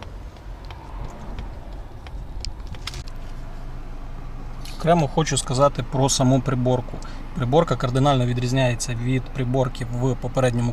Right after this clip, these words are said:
кузові. Ви можете автоматично тут через меню, е, налаштувати її в кілометри. Хоч, бачите, машина з Америки, але в нас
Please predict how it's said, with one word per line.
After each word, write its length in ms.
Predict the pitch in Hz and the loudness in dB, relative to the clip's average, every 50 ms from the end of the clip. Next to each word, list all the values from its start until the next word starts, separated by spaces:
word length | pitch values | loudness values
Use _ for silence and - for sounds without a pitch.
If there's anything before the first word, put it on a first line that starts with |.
| - - | 0 0
кузові. 360 | 196 202 185 175 170 147 135 | 0 0 2 2 2 2 2
Ви 220 | 123 120 139 147 147 | 2 4 4 4 6
можете 440 | 135 135 139 131 120 120 - 131 | 6 6 6 4 4 2 0 -2
автоматично 720 | 120 120 - - 131 123 123 - - 151 135 - - 135 123 - - | -4 -4 -2 -2 0 0 0 0 0 0 0 0 -2 -2 -4 -2 -2
тут 140 | 143 131 117 | -2 -2 -2
через 300 | - - 151 131 131 123 | 2 2 2 4 4 2
меню, 500 | 120 127 135 139 143 143 143 139 127 117 - - - - - - - - - - - - - - | 4 4 4 6 6 4 4 2 2 0 -2 -6 -6 -8 -8 -8 -8 -8 -8 -8 -8 -8 -6 -4
е, 460 | 123 123 120 120 117 113 117 120 120 117 | -4 -2 0 0 0 0 0 -2 -2 0
налаштувати 840 | 120 127 127 127 127 123 - - 135 131 131 135 127 123 - - | 2 2 2 2 2 0 0 0 0 4 4 4 4 4 0 -2
її 500 | 123 120 120 123 120 117 123 123 117 113 110 | -2 0 0 0 0 0 0 0 0 -2 -4
в 80 | - - | -6 -4
кілометри. 760 | - - 143 131 127 123 117 117 117 120 - 151 156 165 190 202 196 - - - - - - - - - - - | -2 0 2 2 2 2 0 0 -2 -2 -2 -2 -2 -2 -2 -4 -6 -8 -8 -8 -8 -8 -8 -8 -8 -10 -10 -8
Хоч, 220 | - - 143 123 113 | -4 -4 -2 -2 0
бачите, 320 | 120 135 127 - - 120 | 0 0 0 0 -2 -4
машина 340 | 117 127 - - - 120 117 | -2 0 0 0 0 0 -2
з 80 | 110 | -2
Америки, 400 | 117 127 156 185 185 180 - 123 117 | 0 0 2 2 0 0 -2 -4 -4
але 120 | 113 113 113 | -4 -4 -4
в 80 | 110 | -2
нас 440 | 117 127 139 143 - - - - | -2 0 0 0 0 -2 -2 -2